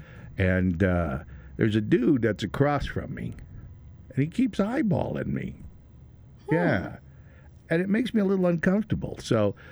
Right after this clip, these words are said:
Speaker 1: you know, at first, I, well, I'm thinking, well, you know, maybe, maybe I know him?
Speaker 2: Mm-hmm.
Speaker 1: I don't know. Maybe, you know, 'cause I frequent that place.
Speaker 2: Right.
Speaker 1: It didn't look familiar to me, but maybe I know this guy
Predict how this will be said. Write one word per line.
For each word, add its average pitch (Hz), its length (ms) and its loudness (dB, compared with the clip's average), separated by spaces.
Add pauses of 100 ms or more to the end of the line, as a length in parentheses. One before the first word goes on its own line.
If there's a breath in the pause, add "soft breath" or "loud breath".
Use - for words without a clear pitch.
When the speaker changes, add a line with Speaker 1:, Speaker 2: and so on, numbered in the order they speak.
(120)
Speaker 1:
you 139 80 6
know, 135 80 4
at 131 140 0
first, 175 440 2
I, 127 180 4 (160)
well, 131 300 2
I'm 117 160 2
thinking, 110 380 2
well, 135 240 2
you 127 100 2
know, 101 140 4
maybe, 113 360 2 (380)
maybe 90 300 0
I 78 80 0
know 73 300 0
him? 214 320 2
Speaker 2:
Mm-hmm. 220 380 -4 (460)
Speaker 1:
I 87 100 2
don't 117 160 6
know. 151 320 2 (220)
Maybe, 92 500 4 (720 loud breath)
you 156 80 4
know, 104 100 4
'cause 98 120 0
I 101 80 4
frequent 120 400 2
that 80 180 -2
place. - 460 -4
Speaker 2:
Right. 196 380 -2
Speaker 1:
It - 40 2
didn't 113 180 4
look 101 120 2
familiar 127 440 2
to - 140 0
me, 80 200 -4
but 143 200 -6
maybe 226 220 -2
I 220 60 2
know 208 160 2
this 185 180 -2
guy 78 400 -2